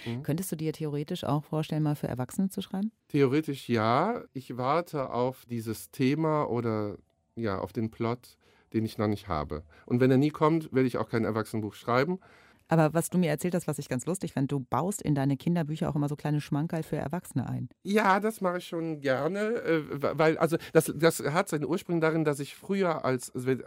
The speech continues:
Speaker 1: als ich f-, als Vater meinen Kindern vorgelesen habe, dann habe ich gemerkt, manche Autoren haben das auch schon gemacht. Und das war ein Geschenk. Da habe ich drüber gelacht, meine Kinder haben geguckt, „Wieso lacht P-, Papa jetzt?“ Ne? Habe ich gesagt, „Kann ich euch nicht erklären.“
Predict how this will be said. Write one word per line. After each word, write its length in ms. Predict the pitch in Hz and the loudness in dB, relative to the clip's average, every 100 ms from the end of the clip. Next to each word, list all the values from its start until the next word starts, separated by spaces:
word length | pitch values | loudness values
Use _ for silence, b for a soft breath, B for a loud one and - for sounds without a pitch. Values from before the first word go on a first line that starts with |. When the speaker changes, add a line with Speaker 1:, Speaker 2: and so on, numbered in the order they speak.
| 127 139 - | -2 -2 -2
Speaker 1:
als 140 | 123 | -4
ich 120 | 123 | -8
f-, 120 | - - | -14 -10
als 260 | 82 117 - | -6 -6 -6
Vater 400 | - 160 - 131 | -2 -2 0 0
meinen 160 | 120 | -2
Kindern 280 | 117 196 151 | 0 0 0
vorgelesen 480 | - 107 101 98 104 | 0 -4 -2 -4 -2
habe, 180 | 120 156 | -2 0
dann 220 | 143 151 | 0 0
habe 120 | 156 | -2
ich 100 | 151 | -2
gemerkt, 420 | 143 135 147 165 - | -2 0 0 -2 -6
manche 460 | 123 135 190 - | -2 0 0 -2
Autoren 400 | - 120 135 131 | -4 -2 -2 -2
haben 140 | 127 131 | -2 -2
das 180 | 131 - | -2 -2
auch 140 | 131 | -2
schon 180 | - 104 | -4 -8
gemacht. 240 | 101 92 B B - | -6 -6 B B -6
Und 140 | 170 | -4
das 160 | 160 - | -4 -2
war 80 | |
ein 100 | 147 | -2
Geschenk. 460 | 151 - 165 120 92 B B B - - | -2 -4 0 0 -2 B B B -18 -8
Da 180 | 143 139 | 0 2
habe 160 | 143 | 2
ich 120 | - | -2
drüber 220 | - 185 160 | -2 0 2
gelacht, 360 | 139 180 - | 2 0 0
meine 160 | 151 143 | -4 -2
Kinder 160 | 165 | 0
haben 100 | 147 | 0
geguckt, 280 | 139 131 180 | 0 -2 -6
„Wieso 160 | - 123 | -4 -2
lacht 300 | 120 165 - | 0 -2 -6
P-, 80 | - | -8
Papa 280 | - 180 180 | -2 0 0
jetzt?“ 420 | 175 175 - - | 0 -2 -4 -6
Ne? 140 | 139 165 B B B | -4 -4 B B B
Habe 80 | 147 | -2
ich 60 | |
gesagt, 180 | 147 139 | 0 0
„Kann 100 | 160 | 0
ich 100 | 160 | 0
euch 120 | 147 | 0
nicht 160 | 139 135 | -2 -4
erklären.“ 420 | 123 - 131 135 | -8 -2 0 0